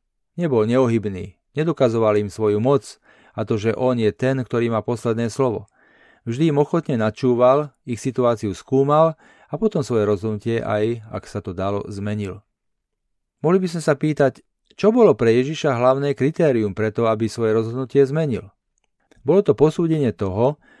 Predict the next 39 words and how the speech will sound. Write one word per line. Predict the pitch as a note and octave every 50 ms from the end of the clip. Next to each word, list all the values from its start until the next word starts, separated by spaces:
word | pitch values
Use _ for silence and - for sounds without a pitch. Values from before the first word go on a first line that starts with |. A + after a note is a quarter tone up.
| _ _
či | - - C3 A2
pravidlá, | - C#3 D#3+ F#3 G3 E3+ F3 D3 C3
na | B2 A#2
základe | A2+ B2+ A#2+ - C3+ C3 B2+ A2
ktorých | - - C3+ C#3 D3 C#3
svoje | - D3 C3 A#2+ A#2
rozhodnutia | B2 A#2+ B2 B2+ B2 B2+ A2 - A2+ G2+ F#2
robí, | F#2+ G2+ G2 A#2 B2+ C#3+ D#3+ D#3+ - _ _ _ _ _ _ -
ľuďom | D3+ F#3+ E3+ D3+ A#2 G2+ -
slúžia, | - A2+ A2+ A#2+ B2 A#2+ C#3+ D3 D3 D3+ D#3+ -
alebo | - - - D3 D#3 D#3 E3
im | D#3+ D3 C3+
naopak | B2+ C3 C#3 C#3 - D3 C#3 C#3+
neslúžia, | D#3 E3+ E3 - - F3+ F3 D3+ A2+ G#2+ G2+ F2 - - _ _
ba | G2+ G2 A2 A#2 A2+
ich | G#2 F#2+ -
životy | G#2+ G2+ A#2+ C#3 D#3 D#3+ D3 - A2+ G#2+
dokonca | A2 - A#2+ B2 A#2 - C3 C#3
ničia. | D#3 D#3 - - G#2+ - - - _ _ _ _ _ _ _ _ _ _ _ _ _ _ _ _ _ _ _ _ _ -
Len | F3+ G#3
si | - - A2
spomeňme | - D3+ D3+ D3 C#3+ C3+ B2+ B2
na | A#2 A#2 A2+ A2+ A2+
jeho | A2+ G#2+ G#2+ G2+
postoj | - C3 C#3 B2+ - - B2+ A2+
k | G2+ -
sobote, | - B2 C3+ C#3 C3+ B2 - G2+
kde | G2+ G#2 G#2+
povedal: | G2 B2 B2+ B2+ A#2+ A2 A2 G#2 F#2+ F#2+ - - _ _ _ _
„Sobota | - - E3 E3+ E3+ E3+ C#3+ - C#3+ C#3
je | C#3 C3+ A#2+
tu | - B2 A2
pre | - D3 E3
človeka, | D#3+ - D#3 C#3 A#2 G#2+ G2 - - G2+
a | G#2 A2+
nie | C3+ D#3 D#3
človek | C3+ - - A#2 A#2+ A#2+ G#2+ -
pre | - G#2+ A2
sobotu.“ | G#2 - B2 A2 G#2 G2+ - - -